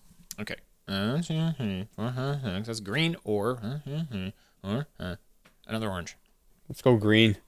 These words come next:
Speaker 1: Green it is.
Speaker 2: Yeah.
Speaker 1: Okay, the category is N W, which, uh, as you know, stands for,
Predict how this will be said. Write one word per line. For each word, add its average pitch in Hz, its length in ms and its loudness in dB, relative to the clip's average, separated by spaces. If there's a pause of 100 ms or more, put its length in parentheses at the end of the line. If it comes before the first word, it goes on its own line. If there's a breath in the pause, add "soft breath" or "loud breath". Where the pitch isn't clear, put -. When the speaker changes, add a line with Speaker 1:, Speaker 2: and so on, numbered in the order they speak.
Speaker 1:
Green 113 280 -2
it 175 80 2
is. 220 300 8
Speaker 2:
Yeah. 110 240 4 (2000)
Speaker 1:
Okay, 180 960 8
the 123 120 2
category 160 600 6
is 139 320 6
N 156 380 4
W, 165 720 10
which, 139 560 6
uh, 123 440 8
as 120 220 6
you 120 80 0
know, 117 200 4
stands 113 340 2
for, 110 420 2